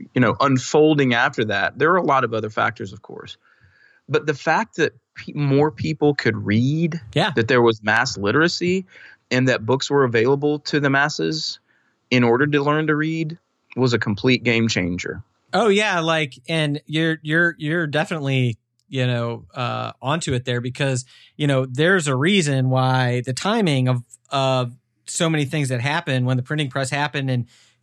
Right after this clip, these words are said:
Speaker 2: getting, you know, the scriptures into the hand of the regular person, um, was like a, that all coincided. Like, it was,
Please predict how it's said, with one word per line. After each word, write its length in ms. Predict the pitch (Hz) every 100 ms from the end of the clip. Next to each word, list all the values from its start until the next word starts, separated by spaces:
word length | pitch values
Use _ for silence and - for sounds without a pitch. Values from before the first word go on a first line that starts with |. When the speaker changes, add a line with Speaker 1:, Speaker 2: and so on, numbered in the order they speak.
| 143 131
Speaker 2:
getting, 640 | 147 160 160 151 139 127 131
you 160 | 131 131
know, 80 |
the 120 | 120 117
scriptures 640 | - 160 170 - 139 123
into 140 | 127
the 120 | 120 117
hand 280 | 123 127
of 60 | 123
the 80 | 117
regular 320 | 120 120 117
person, 580 | - 147 175 139 113 110 _ - _ -
um, 560 | 135 127 123 120 117
was 180 | 131 131
like 220 | 127 120
a, 260 | 123 120 107 - _
that 240 | - 156 160
all 240 | 151 139
coincided. 800 | 131 143 123 123 151 143 - -
Like, 360 | 127 127 127
it 120 | 156 175
was, 460 | 165 147 135 127